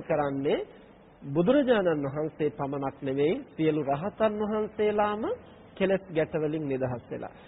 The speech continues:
තථාගතයන් වහන්සේ අතර විශේෂයි. භාග්‍යවතුන් වහන්සේගේ කෙලෙස් නැසීම පිළිබඳව සඳහන් කරන්නේ සවාසනා සකල ක්ලේශයන් ප්‍රහීන කරනවා. ඒ කියන්නේ වාසනා ගුණයත් එක්කම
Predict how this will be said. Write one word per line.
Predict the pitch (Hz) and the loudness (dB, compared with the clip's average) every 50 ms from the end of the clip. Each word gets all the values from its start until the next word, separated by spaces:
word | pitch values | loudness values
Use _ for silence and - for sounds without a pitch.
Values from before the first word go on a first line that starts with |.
| - - | -20 -6
තථාගතයන් | - - 185 175 - 185 185 170 160 170 156 - 170 156 151 151 | 2 2 2 2 2 2 2 2 2 2 0 0 -2 -4 -2 -4
වහන්සේ | 151 143 151 151 151 147 - 160 151 147 | -4 -4 -4 -4 -6 -4 -2 0 2 2
අතර | 143 139 - 151 143 | 2 0 0 -4 -2
විශේෂයි. | 139 143 156 151 - 175 160 143 - - 127 117 - - - - - - - | -2 -2 -2 -2 0 0 0 0 -2 -4 -8 -8 -8 -12 -18 -20 -20 -20 -12
භාග්‍යවතුන් | - 135 151 165 170 170 165 156 165 170 165 160 - 165 151 151 | -6 0 2 4 4 4 4 2 2 0 0 0 0 -4 -6 -4
වහන්සේගේ | 156 147 160 160 160 - - 160 151 135 156 156 | -4 -4 -4 -4 -4 -2 -2 -2 -2 -2 -2 -4
කෙලෙස් | 143 - - 160 160 170 160 - | -4 -2 0 2 2 2 2 0
නැසීම | 170 160 156 147 - 160 160 160 156 | -4 -4 -4 -4 -4 -4 -2 -2 -4
පිළිබඳව | 135 - 156 151 151 147 151 147 156 151 147 | -4 -4 -4 -2 -2 -2 -2 0 0 -2 -2
සඳහන් | - - 143 139 143 147 156 147 151 | -2 -6 -6 -4 -2 -2 -2 -2 -2
කරන්නේ | 139 - 151 156 151 151 160 175 226 339 403 - - - - - - - | -2 0 0 0 2 0 2 2 0 0 -2 -6 -12 -20 -20 -20 -20 -20
සවාසනා | - - 190 180 185 202 208 220 220 214 - - 226 226 240 240 277 294 | 0 4 4 6 6 6 6 4 2 0 -2 -4 -4 -2 0 0 0 -2
සකල | 269 - 226 208 - 226 202 190 185 | 0 -2 -2 0 4 4 4 4 4
ක්ලේශයන් | - - 185 170 170 160 - - 160 156 147 | 4 4 4 4 4 4 0 -2 -2 -2 -2
ප්‍රහීන | 139 151 147 143 143 135 123 123 | -2 -4 -2 -2 -2 -2 -4 -6
කරනවා. | - - 120 107 98 98 113 - - - | -8 -10 -12 -12 -12 -14 -16 -18 -20 -6
ඒ | - 147 151 | -4 -2 -2
කියන්නේ | 139 - 160 160 160 151 156 156 156 - - - - - - | 0 0 0 0 0 0 -2 -2 -4 -4 -8 -16 -20 -16 -8
වාසනා | - 135 151 160 170 185 190 180 - 220 202 214 214 214 214 | -2 2 4 6 8 8 6 4 2 -2 -2 0 0 0 -2
ගුණයත් | 202 202 220 214 226 233 254 285 - - | 0 -2 0 2 2 0 0 -2 -4 -4
එක්කම | - 190 185 - - - 294 302 | -4 -4 -4 -6 -4 -2 -2 0